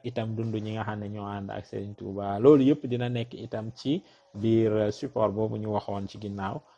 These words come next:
te mooy mbiru majalla bi, euh, bi nga xamante ne ñu ngi ko tuddee Majalla al Khadimiyya. Dina am ay épisodes yoo xamante ne day xamale mag yi àndoon ak Serigne Touba, euh, ba tax, euh, maanaam, euh,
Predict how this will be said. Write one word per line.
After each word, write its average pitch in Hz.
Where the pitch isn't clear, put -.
te 110
mooy 104
mbiru 107
majalla 101
bi, 90
euh, 92
bi 98
nga 101
xamante 95
ne 92
ñu 95
ngi 101
ko 98
tuddee 95
Majalla 95
al 90
Khadimiyya. 92
Dina 98
am 87
ay 82
épisodes 98
yoo 95
xamante 92
ne 90
day 90
xamale 90
mag 87
yi 92
àndoon 87
ak -
Serigne 98
Touba, -
euh, 92
ba 95
tax, -
euh, 98
maanaam, 98
euh, 76